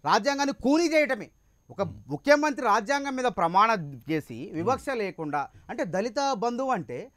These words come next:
Speaker 1: మరి దళితులకే బంధువా, బీసీకి బంధువు కదా, ఆదివాసులకు బంధువు కదా, గిరిజనులకు బంధువు కదా మీరు?
Speaker 2: ఉమ్.
Speaker 1: అంటే ఒక్కళ్ళకి ఎట్లా బంధువు అవుతారు?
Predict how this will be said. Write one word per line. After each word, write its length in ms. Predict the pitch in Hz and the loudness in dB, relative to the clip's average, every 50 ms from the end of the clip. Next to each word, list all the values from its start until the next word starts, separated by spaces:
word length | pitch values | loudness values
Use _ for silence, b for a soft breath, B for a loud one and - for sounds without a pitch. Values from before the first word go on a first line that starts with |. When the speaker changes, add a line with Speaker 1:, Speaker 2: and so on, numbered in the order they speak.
| _ _ _ _ _ - | _ _ _ _ _ -12
Speaker 1:
మరి 140 | - - | -10 -8
దళితులకే 480 | 196 156 190 226 208 247 294 269 277 277 | -4 -4 -4 -4 -4 -4 -8 -6 -4 -4
బంధువా, 360 | 233 214 220 202 180 214 240 233 | -4 -4 -4 -4 -2 -2 -2 -2
బీసీకి 400 | 165 202 254 226 269 294 247 196 | -2 -4 -8 -8 -8 -10 -8 -6
బంధువు 280 | 196 185 175 175 160 | -6 -6 -4 -4 -4
కదా, 160 | 160 170 220 | -4 -2 -2
ఆదివాసులకు 560 | 226 196 214 247 262 262 262 247 233 247 226 185 | -2 -2 -2 -2 -2 -2 -2 -2 -4 -6 -6 -4
బంధువు 280 | 160 165 156 160 156 | -4 -4 -4 -4 -4
కదా, 140 | 160 190 240 | -4 -4 -4
గిరిజనులకు 400 | 208 185 220 226 269 277 269 240 | -4 -4 -6 -6 -4 -2 -2 -2
బంధువు 280 | 190 202 180 175 170 139 | -2 -2 -4 -4 -4 -4
కదా 160 | 131 139 190 | -6 -6 -6
మీరు? 200 | 240 302 339 370 - - - _ _ - | -8 -10 -12 -14 -16 -20 -20 _ _ -14
Speaker 2:
ఉమ్. 180 | 110 107 98 - | -12 -10 -8 -6
Speaker 1:
అంటే 120 | - 381 302 | -2 -2 0
ఒక్కళ్ళకి 420 | 196 208 - - 302 330 262 311 | -2 -2 0 2 0 2 2 2
ఎట్లా 160 | 302 - 311 | 0 0 2
బంధువు 280 | 277 294 294 294 302 294 | 2 2 2 4 4 4
అవుతారు? 300 | 302 294 294 285 285 | 4 4 2 0 0